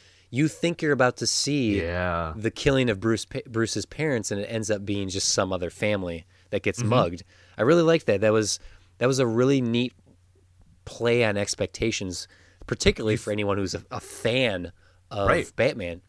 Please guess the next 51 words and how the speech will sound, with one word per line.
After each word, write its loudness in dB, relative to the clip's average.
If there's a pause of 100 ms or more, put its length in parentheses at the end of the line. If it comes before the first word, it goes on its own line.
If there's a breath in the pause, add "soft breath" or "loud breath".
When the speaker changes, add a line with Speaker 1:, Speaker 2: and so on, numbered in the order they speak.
Speaker 1:
sitting 2
there 4
and -2
going, 2
"Oh -4
my -2
God, 4
I'm -2
gonna -6
see, -2 (240 soft breath)
I'm -2
gonna 2
see 2
the 2
origin 4
of -2
Batman." -2 (420 soft breath)
Oh, 10
Speaker 2:
Yeah, 6
I 2
Speaker 1:
what 4
Speaker 2:
was 2
Speaker 1:
the 4
Speaker 2:
just 2
Speaker 1:
hell 4
Speaker 2:
gonna 6
Speaker 1:
is 4
this? -14
Speaker 2:
say, -18 (200)
this 2
film 2
is 2
not 2
an 2
origin 0
story 0 (240)
at 2
all. 2
He -2
has 0
been 0
Batman 0
for -2
a 0
while. -2 (240 loud breath)
It 0
might 2
be 2
the 2
Speaker 1:
Yeah. 0
Speaker 2:
first, 2